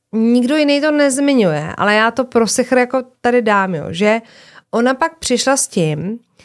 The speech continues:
že jí nalil nějaký pití, že byli jako u bazénu, že si jako povídali, že nějaký alkohol a že pravděpodobně upadla do bezvědomí a že když se probrala, tak byla na Bruceově posteli a zjistila, že má spodní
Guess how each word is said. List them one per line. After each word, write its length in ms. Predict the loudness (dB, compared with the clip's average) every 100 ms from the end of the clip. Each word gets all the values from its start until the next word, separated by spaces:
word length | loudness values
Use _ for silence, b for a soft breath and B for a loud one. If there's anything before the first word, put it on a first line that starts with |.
| b b b
že 640 | -2 2 2 2 0 -2 -4
jí 220 | -4 0
nalil 340 | 2 2 2 2
nějaký 400 | 0 0 -4 -6
pití, 380 | -4 -4 -2
že 120 | 0 2
byli 180 | 2
jako 200 | 2 0
u 40 | -4
bazénu, 560 | -2 0 0 0 -2
že 140 | -2 -4
si 120 | -2
jako 180 | -2 -4
povídali, 680 | -4 -2 0 2 2 0 0
že 100 | -2
nějaký 300 | -4 -4 -6
alkohol 680 | -4 -2 0 2 2 0 -6 B B B B -4
a 60 |
že 120 | 0
pravděpodobně 760 | 0 0 -2 -2 0 0 0 -4
upadla 340 | -2 0 2
do 100 | 2
bezvědomí 560 | 2 0 0 0 0 0
a 60 |
že 100 | -2
když 120 | -2 0
se 120 | -2
probrala, 540 | 0 0 2 2 2
tak 180 | 0 -2
byla 140 | 0 2
na 140 | 0
Bruceově 440 | 0 -4 -2 -2
posteli 540 | -2 -4 -8 -4 -2 -2
a 100 | -2
zjistila, 440 | -2 -2 0 0
že 140 | 0 0
má 300 | 2 0 -2
spodní 560 | -10 -6 -2 0 0